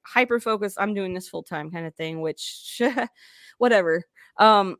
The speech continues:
and so I started searching on Twitter just to see if any kinda, like, jobs, any kind, you know, keywords, blah, blah, blah, blah. And I saw that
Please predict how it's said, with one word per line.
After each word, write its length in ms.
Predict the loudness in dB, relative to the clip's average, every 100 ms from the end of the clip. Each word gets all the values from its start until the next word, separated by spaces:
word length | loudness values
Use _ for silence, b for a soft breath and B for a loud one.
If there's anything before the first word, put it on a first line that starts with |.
| -2
and 200 | -2 0
so 140 | 4
I 120 | 6 6
started 280 | 2 -2
searching 440 | -2 -2 0 -2 -2
on 180 | 0 0
Twitter 320 | 0 0 0
just 280 | -4 -8 -6
to 80 | -8
see 200 | -4 -4
if 120 | -4
any 180 | -8 -8
kinda, 200 | -8 -6
like, 200 | -6 -4
jobs, 640 | 2 6 6 6 4 0
any 140 | -6 -6
kind, 180 | -4 -2
you 60 |
know, 120 | -4
keywords, 560 | -4 -6 -4 -2 -4 -4
blah, 120 | -6
blah, 80 | -4
blah, 120 | -6
blah. 180 | -4 -2
And 80 | -2
I 40 |
saw 160 | -6 -6
that 160 | -6